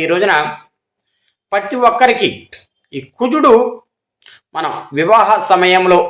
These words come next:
చూడటం జరుగుతుంది. ప్రతి ఒక్కరూ ఈ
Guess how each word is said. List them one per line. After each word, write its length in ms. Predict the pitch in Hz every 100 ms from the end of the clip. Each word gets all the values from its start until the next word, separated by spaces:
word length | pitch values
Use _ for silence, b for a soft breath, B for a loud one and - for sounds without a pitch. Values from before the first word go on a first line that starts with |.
| - -
చూడటం 340 | 160 160 165 160
జరుగుతుంది. 480 | 165 170 180 185 220 220 - B B B B _ _ -
ప్రతి 200 | 185 220 220
ఒక్కరూ 300 | - 254 - - - -
ఈ 40 | 202